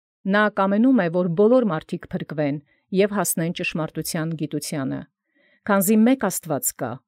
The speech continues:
և մեկ Միջնորդ՝ Աստծո և մարդկանց միջև, Հիսուս Քրիստոս՝ Մարդը,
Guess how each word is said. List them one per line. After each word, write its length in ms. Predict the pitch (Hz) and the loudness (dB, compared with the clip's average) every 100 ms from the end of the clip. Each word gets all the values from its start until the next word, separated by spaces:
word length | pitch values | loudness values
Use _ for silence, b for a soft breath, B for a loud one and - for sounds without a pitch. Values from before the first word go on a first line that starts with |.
| _ _ | _ _
և 260 | 175 180 156 | -2 0 0
մեկ 280 | 175 220 - | -2 -2 -4
Միջնորդ՝ 600 | 160 - - 143 - - - _ _ - | -8 -6 -4 -4 -6 -18 -20 _ _ -10
Աստծո 480 | 151 - - - 202 233 _ _ _ | -6 -4 -4 0 0 -2 _ _ _
և 320 | 156 135 165 | -10 -4 -4
մարդկանց 540 | 185 170 - - 147 - | -2 -8 -8 -10 -8 -8
միջև, 420 | 185 185 - 151 _ _ _ _ _ _ - | -10 -10 -10 -10 _ _ _ _ _ _ -4
Հիսուս 380 | 180 - 240 - | -2 2 0 0
Քրիստոս՝ 640 | - 202 196 - 175 175 - - _ | -2 -2 -4 -4 -4 -2 -4 -8 _
Մարդը, 560 | 170 160 143 - - | -6 -4 -6 -10 -10